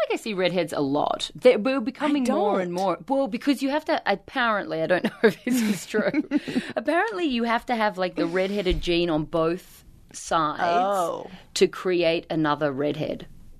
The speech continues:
Speaker 1: But I don't know if that's right. I'm
Speaker 2: That's
Speaker 1: just
Speaker 2: interesting.
Speaker 1: My mom is a redhead, and so she told me that. But that could just, she's also British, and she
Speaker 2: <laughs>
Speaker 1: talks a lot of shit. She could just be like, "This is how I want it to be,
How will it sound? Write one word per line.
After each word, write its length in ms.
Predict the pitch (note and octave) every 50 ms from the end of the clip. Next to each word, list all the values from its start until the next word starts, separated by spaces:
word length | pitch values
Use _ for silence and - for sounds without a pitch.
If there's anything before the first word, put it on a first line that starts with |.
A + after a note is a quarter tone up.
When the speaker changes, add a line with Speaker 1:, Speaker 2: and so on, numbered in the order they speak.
| - -
Speaker 1:
But 120 | - -
I 120 | - - C4
don't 100 | C4 A3+
know 80 | G3+
if 80 | E3 -
that's 220 | - - - -
right. 160 | F#2+ - - - -
I'm 160 | - A#3 B3+
Speaker 2:
That's 180 | A#3+ C#4 B3 -
Speaker 1:
just 20 |
Speaker 2:
interesting. 420 | G3 F#3+ - - - E3 E3 F3 F3
Speaker 1:
My 160 | - D4 E4+ D4+
mom 320 | B3 G#3 F3+ F3 F3+ F#3
is 160 | - E3+ D#3+
a 60 | E3+ E3+
redhead, 420 | F3 E3+ E3 E3+ F3+ E3+ F3+ F3 -
and 140 | - F3+
so 120 | - - F3+
she 180 | - - G#3
told 240 | F#3+ - F3 D#3+ D#3+
me 80 | F#3 F3
that. 240 | F3+ F#3 F#3 F3 -
But 180 | E3 D3+ - -
that 140 | D#3 -
could 200 | - - F3 D#3+
just, 180 | - E3 D#3 -
she's 180 | - - F3 E3
also 140 | E3+ E3 A#4 - - D5
British, 400 | C#5 - F4+ F#3+ G#3+ G#3+ D#4+ - -
and 100 | F4+ F#4 -
she 240 | - - E4 F#3+ F3+
Speaker 2:
<laughs> 160 | - G3 -
Speaker 1:
talks 360 | - D4 C#4+ B3+ A3 - A#3
a 60 | A3+
lot 180 | G#3+ G3+ G3+ F#3+
of 80 | G3 -
shit. 120 | - - - - - - - - - - - - - - - B4 A#4+ A#4 A4+ G4+ -
She 160 | - E4+ D#4+
could 200 | - F#4 G4 F#4
just 200 | F4 F#4 D4 B3+
be 120 | C#4 C#4 C4+
like, 280 | A#3+ A3 A3 A3 _
"This 220 | - C4+ C4+ C4 -
is 120 | B3+ -
how 160 | - F#3+ F3
I 80 | E3+ E3
want 300 | D#3 D3 D#3 D#3+ F3 G3
it 160 | G#3 - -
to 100 | - B3+
be, 480 | G#3 B3 A#3+ B3+ C4 C4+ C#4+ D4 D4